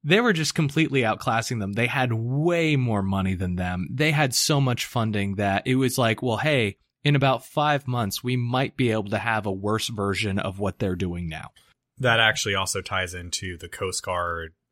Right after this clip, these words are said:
Speaker 2: in later years expanded massively from a budgetary perspective. And
Speaker 1: Mm-hmm.
Speaker 2: it's part of the reason why the Coast Guard is kind of what it is now.
Speaker 1: Yeah, they, they actually, in order to overcome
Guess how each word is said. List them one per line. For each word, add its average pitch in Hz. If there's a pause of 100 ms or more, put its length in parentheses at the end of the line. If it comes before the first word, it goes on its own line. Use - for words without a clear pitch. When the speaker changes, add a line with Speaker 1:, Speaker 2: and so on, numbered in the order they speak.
(180)
Speaker 2:
in 98
later 92
years 85
expanded 90
massively 87
from 87
a 87
budgetary 95
perspective. 104 (180)
And 92 (120)
Speaker 1:
Mm-hmm. 95
Speaker 2:
it's -
part 107
of 90
the 90
reason 87
why 85
the 85
Coast -
Guard 82 (220)
is 87
kind 87
of 82
what 85
it 82
is 80
now. 78 (180)
Speaker 1:
Yeah, 92
they, 120
they 135
actually, 143
in 113
order 117
to 120
overcome 101